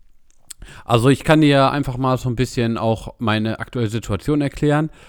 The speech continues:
Ist jetzt gerade so, äh, das erste Projekt, was ich begleitet habe, ist jetzt auch abgeschlossen. Also die beiden Mädels, die sind da, ähm,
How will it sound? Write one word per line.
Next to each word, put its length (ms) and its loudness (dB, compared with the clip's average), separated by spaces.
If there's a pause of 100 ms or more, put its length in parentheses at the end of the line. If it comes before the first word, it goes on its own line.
(880)
Ist 160 2
jetzt 180 4
gerade 320 4
so, 540 4
äh, 320 6
das 160 -2
erste 220 0
Projekt, 360 0
was 200 0
ich 340 -4
begleitet 540 2
habe, 600 4 (880)
ist 220 0
jetzt 140 0
auch 100 -2
abgeschlossen. 680 -2
Also 200 -2
die 100 -2
beiden 300 0
Mädels, 400 -4
die 160 -4
sind 280 -2
da, 680 -2
ähm, 260 -4